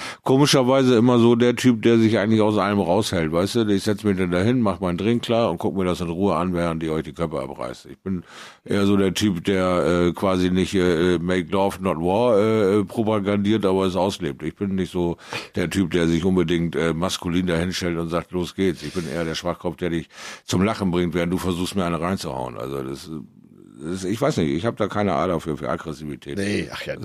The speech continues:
Speaker 1: Also, also, äh, wenn ich, wenn ich feiern gehe, meine
Speaker 2: Ja.
Speaker 1: ich, das, das ist nicht
Speaker 2: So,
Speaker 1: meins.
Speaker 2: pass auf,
Speaker 1: Oder
Speaker 2: ich
Speaker 1: irgendwo.
Speaker 2: habe selbstverständlich
Speaker 1: Ja.
Speaker 2: auch, äh, heute einen, äh, Wahnsinnsmoment, äh, mit Originalkommentar,
Speaker 1: Hm.
Speaker 2: englischem Originalkommentar.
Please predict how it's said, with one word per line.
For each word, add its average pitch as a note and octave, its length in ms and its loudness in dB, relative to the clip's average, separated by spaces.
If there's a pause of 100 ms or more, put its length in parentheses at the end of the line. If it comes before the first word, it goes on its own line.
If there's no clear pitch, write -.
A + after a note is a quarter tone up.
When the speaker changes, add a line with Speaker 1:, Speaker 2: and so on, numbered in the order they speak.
(120)
Speaker 1:
Also, E2 240 2
also, F#2 500 2 (120)
äh, D#2+ 340 0 (520)
wenn G2 160 -2
ich, G2+ 220 -4
wenn G2 140 0
ich F2 180 -4
feiern F#2 420 -4
gehe, C2+ 140 -10
meine C2+ 200 -6
Speaker 2:
Ja. F2 40 -6
Speaker 1:
ich, - 180 -20
das, - 220 -12
das C2+ 160 -14
ist - 60 -16
nicht C2+ 120 -10
Speaker 2:
So, C#3+ 100 4
Speaker 1:
meins. D3 100 4
Speaker 2:
pass D3+ 160 2
auf, D#3 300 6
Speaker 1:
Oder - 80 -2
Speaker 2:
ich A2 100 2
Speaker 1:
irgendwo. B2 120 4
Speaker 2:
habe E3 360 6
selbstverständlich C#3+ 960 2
Speaker 1:
Ja. - 100 -2
Speaker 2:
auch, C#3 340 4
äh, C3 380 8 (120)
heute C#3 680 6
einen, B2+ 560 0
äh, A#2 480 2
Wahnsinnsmoment, B2 1120 2
äh, A#2+ 520 2
mit A#2+ 400 -4
Originalkommentar, A#2+ 1080 4
Speaker 1:
Hm. B2+ 60 0
Speaker 2:
englischem B2 300 -2
Originalkommentar. A2+ 1040 2